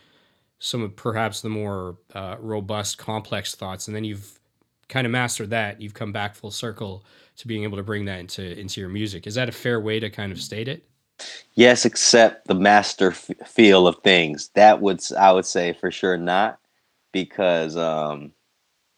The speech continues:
Speaker 2: I think what it was, was that I wanted a, a, a, a, I guess, better way to express the things that I wanted to express beyond what I had already. So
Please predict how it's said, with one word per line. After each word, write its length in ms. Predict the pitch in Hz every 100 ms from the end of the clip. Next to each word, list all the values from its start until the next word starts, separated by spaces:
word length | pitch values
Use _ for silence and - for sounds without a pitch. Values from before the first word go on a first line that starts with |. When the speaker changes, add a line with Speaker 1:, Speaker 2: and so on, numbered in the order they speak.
| _ _ _ - -
Speaker 2:
I 80 |
think 200 | 104 120
what 140 | 110 107
it 100 | 90
was, 400 | 95 110 104 90
was 280 | 92 87 82
that 420 | 87 82 76 _ _ _ _ _ _ _ _ _ _ _ _ _ _ _ _ _ 95
I 100 | 92
wanted 460 | 90 104 107 101
a, 200 | 92 87 -
a, 200 | 85 82 -
a, 140 | 87 - _ -
a, 40 | 82
I 160 | 80 80
guess, 280 | 85 85
better 360 | 76 87 87 85
way 380 | 80 85 85 82
to 200 | - 85
express 540 | 76 - 90 85 80
the 140 | - 82
things 280 | 85 80 82
that 100 | 80
I 80 |
wanted 360 | 73 78 80 78
to 120 | -
express 600 | 76 - - 82 71 - - _ _ -
beyond 400 | 85 82 78 73
what 140 | 78
I 60 | 76
had 200 | 78 76
already. 340 | 71 71 71
So 320 | - 80 73